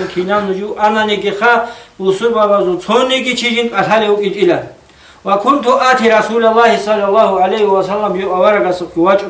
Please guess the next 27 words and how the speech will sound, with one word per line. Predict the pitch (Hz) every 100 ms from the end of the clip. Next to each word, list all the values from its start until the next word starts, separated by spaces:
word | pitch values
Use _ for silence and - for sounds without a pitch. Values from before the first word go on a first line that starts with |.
| 185
أنيلا | 185 208 208 202 - - - -
وهو | 247 240 233
في | 220 214
مجلسه | 220 226 208 254 247 247 233 233 175 - -
مجلس | 175 180 226 160
العدو | 180 269 214 208
جنوب | 208 202 196
ماشا | 202 196 202 202 202 - - _ _ _ _
ثم | 208 247 254
أقول | 240 226 240 254 233
في | - 226
نفسي | 214 220 - 196 196 190 190 - -
سيجي | 190 208 214
صلاة | - 196 202
قول | 208 240 233
أن | 226 202
خوارق | 202 202 202 170
صلى | 165
الله | 165
عليه | 165
وسلم | 160 160 160 156 151 - _ _ _ _ _ _ _ -
سيجي | 233 233 247
جنس | 247
بالله | 196 214 233 226
ولا | 233 233 240
ورق | 233 220
سك | - 214 247